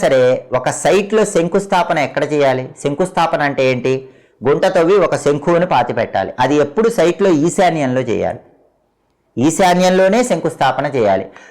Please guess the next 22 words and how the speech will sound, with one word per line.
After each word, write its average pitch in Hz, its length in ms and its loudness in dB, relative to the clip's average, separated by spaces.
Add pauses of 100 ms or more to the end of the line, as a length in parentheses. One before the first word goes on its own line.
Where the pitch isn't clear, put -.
(160)
తూర్పు 226 380 2 (160)
ఉత్తరం 196 300 0 (100)
కలిసిన 175 340 0
ప్రదేశాన్ని 175 560 0
ఈశాన్యం 131 460 0
అంటారు. 92 260 -4 (140)
ఖచ్చితంగా 202 480 0 (140)
ఈశాన్యంలో 180 560 2
చేయటం 156 340 2
వీలు 151 260 2
కాకపోతే 143 460 0 (460)
తూర్పు 180 360 2
వైపు 160 260 0
కానీ 156 200 2 (100)
ఉత్తరం 156 320 0
వైపు 131 240 0
కానీ 127 220 0
శంకుస్థాపన 127 580 -4 (100)
చేసుకోవాలి. 95 480 -8 (180)
వేరే 143 260 2
ప్రదేశాల్లో 131 540 0
శంకుస్థాపన 117 520 -4